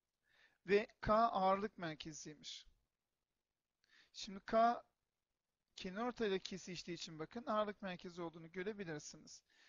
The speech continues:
Peki ne var o zaman? Ben O K uzunluğunu devam ettirip de buraya da P dersem ne olacaktır arkadaşlar? O P uzunluğu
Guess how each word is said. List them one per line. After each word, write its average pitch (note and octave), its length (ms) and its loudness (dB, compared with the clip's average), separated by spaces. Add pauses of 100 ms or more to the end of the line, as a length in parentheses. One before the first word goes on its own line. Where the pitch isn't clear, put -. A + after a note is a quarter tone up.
(140)
Peki G#3 260 -4
ne C4 160 0
var G#3 120 2
o E3+ 80 -2
zaman? E3+ 460 -2 (300)
Ben G3+ 260 0
O G3 240 2
K A3+ 280 4
uzunluğunu F#3+ 420 -8
devam G3+ 300 2
ettirip F#3+ 460 -6
de D#3 160 -2 (340)
buraya G3+ 260 2
da F#3 80 4
P F#3 400 0
dersem A3 520 2 (1300)
ne A#3+ 100 -2
olacaktır G3+ 500 -2
arkadaşlar? E3+ 840 -2
O F3+ 220 2
P A3 280 -2
uzunluğu E3 680 -6